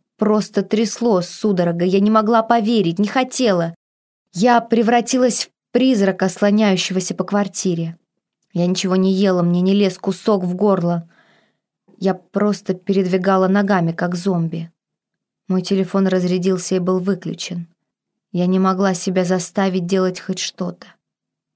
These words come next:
Больше недели я умирала от боли и не могла умереть. Я всё ещё дышала.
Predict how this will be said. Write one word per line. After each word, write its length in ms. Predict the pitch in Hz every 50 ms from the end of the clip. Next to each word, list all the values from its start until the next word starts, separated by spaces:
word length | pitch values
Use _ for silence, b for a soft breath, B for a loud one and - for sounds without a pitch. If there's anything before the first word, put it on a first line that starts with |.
| _
Больше 440 | - 170 185 196 190 180 - - 196
недели 480 | 190 190 196 190 185 202 196 170 165 165
я 180 | 165 170 170
умирала 560 | 170 175 185 185 185 185 175 175 175 170 170 170
от 120 | 165 165
боли 520 | 165 170 196 214 226 208 170 156 156 160 - _ _ _ _ _ _ _ _
и 120 | - 185
не 100 | 185 185
могла 480 | 185 185 185 185 180 190 190 185 180 180
умереть. 640 | 180 180 185 190 190 185 175 170 170 - - - _ _ _ _ _ _ _ _ _ _ _ _ -
Я 180 | 175 190 190 175
всё 240 | 175 - - 208
ещё 240 | 196 196 190 - 202
дышала. 640 | 185 180 190 185 - - 208 180 170 165 170 170